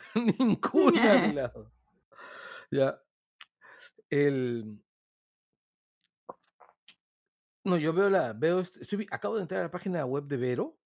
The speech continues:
Speaker 1: ¿ya? Y veo la community, y evidentemente su usuario más llamativo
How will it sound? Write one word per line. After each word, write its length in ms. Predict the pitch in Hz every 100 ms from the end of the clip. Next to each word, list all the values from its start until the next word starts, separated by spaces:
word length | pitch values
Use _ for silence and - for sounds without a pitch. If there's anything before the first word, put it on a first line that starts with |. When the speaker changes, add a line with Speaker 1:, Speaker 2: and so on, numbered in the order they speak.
| _
Speaker 1:
¿ya? 320 | 117 131 240 -
Y 80 | 131
veo 140 | 151
la 100 | 165
community, 400 | 135 135 143 214
y 160 | 147 139
evidentemente 680 | 131 139 156 151 135 127 135
su 140 | -
usuario 420 | 110 156 147 143
más 280 | 131 135 131
llamativo 640 | 123 120 110 - 135 147